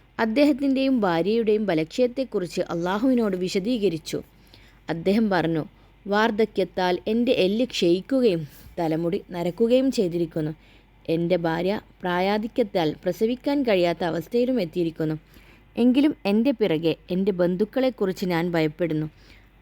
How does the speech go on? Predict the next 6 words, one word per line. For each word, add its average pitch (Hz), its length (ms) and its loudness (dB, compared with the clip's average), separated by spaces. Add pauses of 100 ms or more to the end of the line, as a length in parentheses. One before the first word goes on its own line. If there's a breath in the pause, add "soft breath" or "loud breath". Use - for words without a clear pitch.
അതിനാൽ 175 540 0 (240)
എന്നിൽ 262 380 2
നിന്നും 165 380 0 (100)
യാക്കൂബിൻ്റെ 240 720 0
കുടുംബത്തിൽ 220 640 -2
നിന്നും 156 280 0